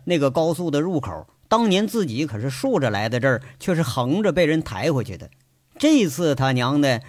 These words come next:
那可不能横着回去了。杨伟一到这地方，心里就有这么一个很奇怪的想法。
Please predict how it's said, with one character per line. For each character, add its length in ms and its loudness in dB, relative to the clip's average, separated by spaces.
那 120 2
可 140 2
不 160 -4
能 160 0
横 240 -6
着 100 -2
回 220 -8
去 100 -10
了。 140 -10
杨 280 4
伟 140 4
一 120 2
到 180 6
这 160 6
地 180 2
方， 180 2
心 300 0
里 280 0
就 160 0
有 160 0
这 140 0
么 120 2
一 120 0
个 100 0
很 260 -4
奇 240 -6
怪 220 0
的 80 -6
想 240 -10
法。 160 -14